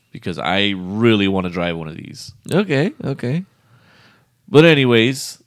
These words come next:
Speaker 1: that's what I had for, uh, headlines this week, Manny.
Speaker 2: And with that, just close it off with our announcement that we will be attending Sugoi Saturday this Saturday.
Speaker 1: Yes.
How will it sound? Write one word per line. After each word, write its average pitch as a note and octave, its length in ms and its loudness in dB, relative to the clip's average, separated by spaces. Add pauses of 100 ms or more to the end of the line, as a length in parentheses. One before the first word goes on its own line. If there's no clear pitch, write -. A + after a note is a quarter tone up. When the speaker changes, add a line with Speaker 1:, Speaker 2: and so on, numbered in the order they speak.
Speaker 1:
that's C3+ 460 2
what B2+ 160 -2
I A#2+ 140 6
had A2+ 260 2
for, A#2 260 2
uh, G#2+ 220 4
headlines G#2+ 460 2
this G#2 160 -4
week, A2 160 2
Manny. A2+ 360 0 (1300)
Speaker 2:
And B2+ 240 4
with C3 140 2
that, F3 240 4
just D3 180 -4
close D3 220 0
it D3+ 60 4
off D3 160 0
with C3+ 220 0
our B2 260 4
announcement B2 680 2
that A#2+ 360 2 (260)
we C#3+ 200 2
will D#3 280 8
be G3 200 2
attending D3+ 460 2
Sugoi B2 500 2
Saturday A2+ 560 4
this G#2+ 200 0
Saturday. - 520 -6 (760)
Speaker 1:
Yes. G#2 640 0